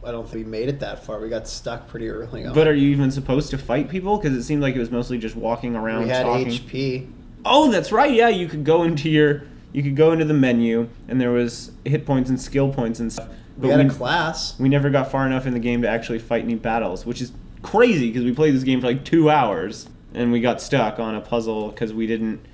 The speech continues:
Speaker 2: find the key under the rug in room two or whatever.
Speaker 1: But we did get stuck, like, an hour and ten minutes into it. So, I mean, come on.
Speaker 2: Wh-, what, what are you trying to say with that?
Speaker 1: I don't know. It's just, like, even the most,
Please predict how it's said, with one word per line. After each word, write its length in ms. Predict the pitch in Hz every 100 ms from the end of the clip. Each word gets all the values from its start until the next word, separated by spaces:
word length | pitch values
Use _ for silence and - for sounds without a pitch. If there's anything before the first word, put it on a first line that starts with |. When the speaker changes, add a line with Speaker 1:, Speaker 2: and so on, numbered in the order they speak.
| -
Speaker 2:
find 320 | - 120 117 113
the 60 |
key 360 | 107 - 120 117
under 200 | 113 110
the 100 | 107
rug 340 | 107 110 113
in 140 | 107 107
room 320 | 110 110 110
two 400 | - 127 117 104
or 120 | 90 92
whatever. 500 | 92 95 85 95 110
Speaker 1:
But 540 | 139 202 226 202 - 165
we 200 | 151 151
did 260 | 156 170 147
get 200 | 156 151
stuck, 420 | - 151 139 143
like, 160 | 127
an 140 | 131 131
hour 340 | 127 131 127
and 140 | 120 117
ten 300 | 127 120 120
minutes 280 | 117 113 -
into 360 | 135 135 120 107
it. 220 | 107 - -
So, 680 | - 139 127 120 107 107 - - -
I 120 | 117
mean, 180 | 110 101
come 160 | 123
on. 320 | 117 104 107 - - -
Speaker 2:
Wh-, 220 | 120 117 -
what, 320 | 127 113 95
what 120 | 113
are 60 | 113
you 60 |
trying 160 | 110 113
to 60 | 104
say 180 | 110 107
with 140 | 95
that? 200 | 101 101
Speaker 1:
I 100 | 185
don't 120 | 254 151
know. 120 | 139
It's 120 | 151
just, 100 | -
like, 160 | 165 -
even 320 | 180 165 160
the 80 | 147
most, 460 | 139 139 135 -